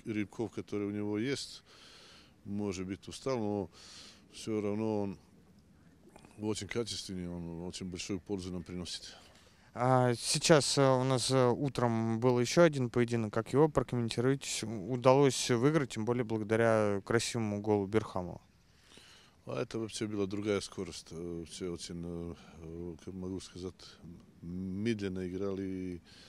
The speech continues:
Speaker 1: выиграли, но могли проиграть. Там у противника было два очень хорошие момента. Э, надо смотреть реально на, на вещи.
Speaker 2: У нас остаётся около недели для подготовки к весенней части чемпионата. Какие цели, задачи ставить вот в эти последние дни?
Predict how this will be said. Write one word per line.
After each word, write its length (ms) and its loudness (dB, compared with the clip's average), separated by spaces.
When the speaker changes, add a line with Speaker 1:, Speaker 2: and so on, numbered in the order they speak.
Speaker 1:
выиграли, 480 -2
но 380 -2
могли 380 -4
проиграть. 520 -6
Там 280 -8
у 100 -12
противника 560 -8
было 340 -4
два 180 -2
очень 200 -6
хорошие 400 -8
момента. 380 -6
Э, 160 -12
надо 300 -8
смотреть 460 -8
реально 320 -2
на, 320 -8
на 80 -8
вещи. 360 -10
Speaker 2:
У 120 -6
нас 240 2
остаётся 640 4
около 300 2
недели 560 6
для 180 -2
подготовки 560 0
к 40 -2
весенней 380 0
части 380 -4
чемпионата. 420 -2
Какие 380 -2
цели, 280 -2
задачи 420 -2
ставить 440 -4
вот 140 -10
в 40 -8
эти 140 -6
последние 600 -4
дни? 200 -8